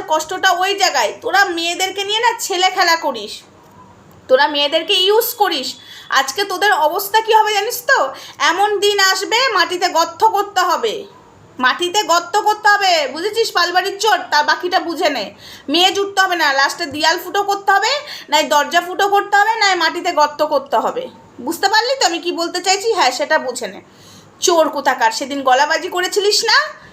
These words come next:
খুব গলাবাজি করেছিলিস। হ্যাঁ, পূর্বাশার সাথে আমার বিয়ে হয়নি, কে বলেছে? তোরা সব জানিস, তোরা ভাতের হাঁড়ির খবর নিয়ে বে-, বেড়াস, সব জানতা গামছা বেলা। প্রমাণ করতে পারবি?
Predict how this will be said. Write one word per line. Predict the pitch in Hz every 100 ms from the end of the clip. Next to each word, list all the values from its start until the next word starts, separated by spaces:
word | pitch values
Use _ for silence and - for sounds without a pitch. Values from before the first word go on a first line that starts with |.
| - - -
খুব | - 349
গলাবাজি | 330 392 415 427 415
করেছিলিস। | 440 440 440 359 330
হ্যাঁ, | 285 339 440
পূর্বাশার | 440 320 330 381
সাথে | 359 403
আমার | 370 370
বিয়ে | 302 330
হয়নি, | 370 370 339
কে | 339 339 392
বলেছে? | 440 427 415 392
তোরা | 339 330
সব | - 320 302 285
জানিস, | 370 415 415
তোরা | 359
ভাতের | 302 269 - 392 392 - -
হাঁড়ির | 269 294 381
খবর | - 359 370
নিয়ে | 381
বে-, | 370 349 330
বেড়াস, | 320 339 381 -
সব | 330 311
জানতা | 349 349 349
গামছা | 320 311 311 381
বেলা। | 359 370
প্রমাণ | 370 302 294 311
করতে | 320 339 359
পারবি? | 349 302 302 427 480 349